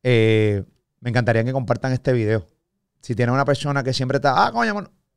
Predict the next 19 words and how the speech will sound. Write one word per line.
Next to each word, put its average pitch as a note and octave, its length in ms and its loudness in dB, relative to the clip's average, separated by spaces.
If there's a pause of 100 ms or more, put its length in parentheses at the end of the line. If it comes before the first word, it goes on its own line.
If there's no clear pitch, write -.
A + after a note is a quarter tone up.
ve C3+ 120 -4
este G#3+ 140 -2
video." G3 320 0 (1900)
R A2+ 280 0
D B2 320 2 (880)
están A#2+ 380 -6
creciendo. B2 760 -4 (1200)
Están B2 460 -6
creciendo. B2+ 720 -4 (680)
Y A#2 60 -14
si - 160 -6
crecen, D3 520 0 (920)
más A2+ 160 -2
opiniones A#2 560 -2
van G2 240 -6
a G2+ 80 -6
venir. F#2 280 -12 (2500)
Y A#2+ 60 0
ojalá A#2+ 520 4